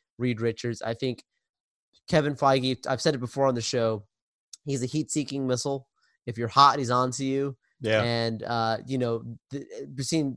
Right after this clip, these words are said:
Speaker 1: John Krasinski, Emily Blunt, such a powerful Hollywood couple. It is an incredible, absolutely incredible opportunity to have the two of them come in with so many fans saying that they want this.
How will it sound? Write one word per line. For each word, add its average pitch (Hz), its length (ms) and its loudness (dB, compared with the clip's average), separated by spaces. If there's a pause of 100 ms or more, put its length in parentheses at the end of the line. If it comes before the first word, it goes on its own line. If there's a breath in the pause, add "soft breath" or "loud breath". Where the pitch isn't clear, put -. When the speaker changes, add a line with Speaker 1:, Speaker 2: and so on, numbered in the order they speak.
(120)
Speaker 1:
John 147 220 -2
Krasinski, 139 440 -4
Emily 139 320 2
Blunt, 120 480 0 (340)
such - 280 -2
a 135 80 0
powerful 127 680 0
Hollywood 120 480 -2
couple. 127 400 -2
It 127 120 -2
is 120 140 -2
an 120 80 -6
incredible, 117 880 0 (240)
absolutely 123 640 -6
incredible 123 480 -2
opportunity 107 760 -4 (280)
to 123 60 -4
have 123 220 4
the 120 80 -2
two 139 220 -2
of 117 100 -2
them 113 160 -6
come 120 280 -4
in 110 180 -4
with 117 160 -4
so 143 240 -2
many 147 180 0
fans 123 440 -4
saying 120 180 -6
that 107 140 -8
they 107 100 -6
want 110 320 -4
this. 135 240 -6